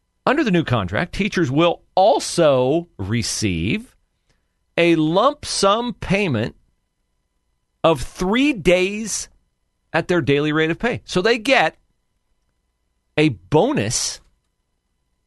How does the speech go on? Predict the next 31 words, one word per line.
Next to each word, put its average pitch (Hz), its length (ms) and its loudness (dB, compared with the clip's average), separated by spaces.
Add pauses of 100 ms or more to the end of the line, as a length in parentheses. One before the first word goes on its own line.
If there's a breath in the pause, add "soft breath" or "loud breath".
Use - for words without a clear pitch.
(500)
for 165 180 -4
going 226 520 0
back 226 280 0
to 220 120 -4
school 131 680 -4
late, 156 520 -2 (100)
I - 100 -6
might 80 220 -6
add, 127 280 -10 (2250)
causing 185 480 0
upheaval 190 720 -2 (120)
in 135 340 -2 (280)
how 147 100 -4
many 196 140 -2
thousands 190 880 0
of - 180 -4
parents' 180 400 -2
and 165 140 -2
grandparents' 160 640 -2
lives 131 540 0
who 123 100 -2
expected 143 520 -4
school 151 260 0
to 147 60 -4
start 123 300 0
on 113 100 -2
August 127 300 -2
twenty-fifth 131 500 -4
that - 140 -4
did 127 160 -2
not. 98 280 -2